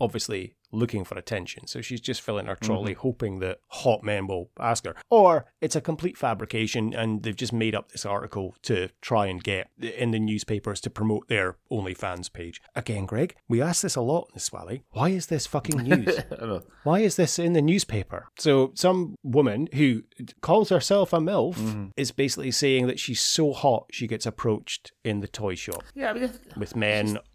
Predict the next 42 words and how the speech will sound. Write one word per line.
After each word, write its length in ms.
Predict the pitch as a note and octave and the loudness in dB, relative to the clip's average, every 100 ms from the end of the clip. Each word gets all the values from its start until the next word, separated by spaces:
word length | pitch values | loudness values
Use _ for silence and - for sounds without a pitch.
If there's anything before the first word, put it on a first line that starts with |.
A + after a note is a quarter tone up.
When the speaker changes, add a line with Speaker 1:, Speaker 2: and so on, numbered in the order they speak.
| - | -2
Speaker 1:
asking 420 | C3 G#2+ - A#2+ G#2+ | 4 4 4 2 0
if 120 | - | 0
they 120 | G#2+ | -2
can 400 | - G#2 G2 G2 - - | -2 -2 -4 -6 -12 -8
have 120 | A2+ | 0
a 80 | G2+ | 0
rummage 380 | G2 G#2+ G2 - | 2 0 -2 -2
in 60 | F#2+ | -4
her 80 | F#2 | -4
Polly 320 | A2+ G2 F#2 | -4 -2 0
pocket. 340 | G2 - G3 - | -2 2 2 2
Speaker 2:
<laughs> 220 | F3 - - - - _ _ | -4 -4 -10 -14 -14 _ _
Yeah, 280 | - - - - - | -12 -10 -10 -12 -16
if 140 | - | -10
they 100 | G#2 | -8
can 160 | G2 F#2+ | -8 -6
put 240 | - A2 | -6 -2
their 100 | G2 | -4
toys 400 | - G2+ G2+ G2+ | 0 0 0 -2
in 60 | F#2+ | -6
the 60 | |
boot 200 | F#2 G#2 | -2 -4
for 220 | - F#2 F2 | -2 -4 -4
her. 140 | F2 | -2
I, 320 | C#3 D#3 F#3+ E3+ D#3+ D3+ | 4 4 6 8 10 10
um, 360 | C#3+ D3+ C#3 B2+ - - - | 8 2 0 -4 -8 -4 0
I 60 | F#3 | 2
mean, 180 | G#3 | 2
like, 240 | G#3 F3 - | 4 2 2
you 80 | D#3+ | 0
know, 240 | E2 A2+ - | 0 -2 -4
I, 80 | - | -2
I, 420 | D3+ - - - - | -2 -6 -12 -14 -10
she's, 540 | - F3+ D#3+ - - - - | -6 -6 -6 -10 -12 -20 -20
she's, 320 | - E3+ D#3 - | -12 -10 -10 -12
I 40 | C#3+ | -10
mean, 160 | D#3 D#3+ | -6 -6
like, 160 | D3+ | -6
she's, 420 | - D3 B2 - - | -6 -6 -6 -10 -14
she's 220 | - C#3+ | -12 -8
all 140 | F3 | -6
right. 420 | C#3+ A#2+ D3 B2 | 0 2 2 0